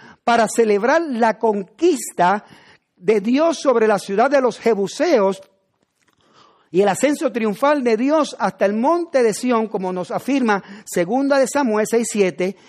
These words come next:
y primera de Crónicas trece.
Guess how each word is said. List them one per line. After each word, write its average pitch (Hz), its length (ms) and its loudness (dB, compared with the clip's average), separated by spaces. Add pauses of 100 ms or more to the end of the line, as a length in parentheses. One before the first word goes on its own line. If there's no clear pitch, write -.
(100)
y 185 120 -6
primera 175 520 0
de 196 160 -2
Crónicas 170 600 -2 (160)
trece. 233 420 -2